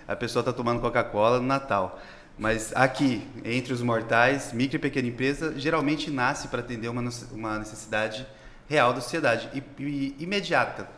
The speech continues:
Por isso que nós temos muitos empreendimentos ligados à alimentação, né, que são estratégicos, você vai, vai atender algo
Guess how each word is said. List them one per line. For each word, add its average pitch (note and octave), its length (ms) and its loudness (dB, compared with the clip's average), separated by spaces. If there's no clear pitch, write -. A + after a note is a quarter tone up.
Por A2+ 80 -8
isso A2+ 120 -10
que - 60 -14
nós C3 160 -2
temos B2 300 -2
muitos C3+ 360 0
empreendimentos A2+ 640 -4
ligados G#2+ 320 -2
à G#2 40 -2
alimentação, B2+ 680 -4
né, A2+ 220 -4
que A2 280 -10
são A2 400 -6
estratégicos, A2 800 -2
você - 120 -16
vai, A2 140 -2
vai A2 200 -2
atender A2 260 -6
algo A2 200 0